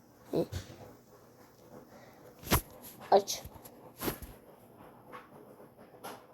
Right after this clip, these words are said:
Orada beni bir tane mister Light karşıladı.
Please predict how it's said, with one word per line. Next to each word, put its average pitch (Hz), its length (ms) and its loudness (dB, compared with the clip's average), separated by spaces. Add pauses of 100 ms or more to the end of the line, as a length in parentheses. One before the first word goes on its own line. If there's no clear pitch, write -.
(880)
Orada 214 260 12
beni 226 200 12
bir 233 80 12
tane 226 320 12
mister 220 380 10
Light 220 420 12
karşıladı. 208 880 12